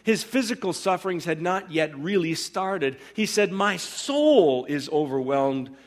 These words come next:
to the point of suffering." Already he was tasting the wrath of God. Already he was putting his lips to the cup of condemnation. He knew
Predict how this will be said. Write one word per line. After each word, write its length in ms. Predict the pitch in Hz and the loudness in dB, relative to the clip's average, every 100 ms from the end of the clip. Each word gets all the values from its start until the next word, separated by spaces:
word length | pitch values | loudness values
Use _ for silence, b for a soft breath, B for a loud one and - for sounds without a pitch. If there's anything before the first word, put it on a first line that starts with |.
| B B | B B
to 100 | 143 | -10
the 120 | 131 | -10
point 340 | - 135 123 | -8 -8 -8
of 80 | 110 | -10
suffering." 540 | - 120 110 - 120 | -12 -12 -14 -14 -10
Already 760 | 131 135 127 185 220 131 123 - B B | -4 -4 -2 -4 -2 -2 -4 -8 B B
he 140 | 175 | -2
was 320 | 151 147 - | 0 0 -2
tasting 840 | - - 254 226 - - 143 139 | -10 -6 -4 -4 -6 -6 -4 -4
the 120 | 123 123 | -4 -4
wrath 640 | 127 202 226 214 - - | -2 -2 -2 -4 -8 -12
of 180 | 143 143 | -12 -6
God. 480 | 139 156 139 123 123 B B | -2 0 2 0 -4 B B
Already 520 | 170 175 165 233 247 | 2 4 4 2 2
he 100 | 220 | -2
was 240 | 214 185 156 | 0 -2 -2
putting 320 | - 247 240 | -6 -4 0
his 240 | 214 160 | 0 2
lips 300 | 165 247 - | 2 2 0
to 120 | - 175 | -8 -4
the 140 | 165 | -6
cup 480 | 165 - 214 - - _ b b b b _ _ _ _ | -4 -2 -2 -2 -14 _ b b b b _ _ _ _
of 180 | - 160 | -12 -10
condemnation. 1040 | - 190 165 143 139 175 165 - 107 80 - _ _ _ _ _ _ _ _ _ _ _ _ _ _ _ | -8 -8 -6 -6 -6 -8 -10 -12 -14 -18 -20 _ _ _ _ _ _ _ _ _ _ _ _ _ _ _
He 120 | - 113 | -16 -8
knew 400 | 131 135 113 | -4 -2 -4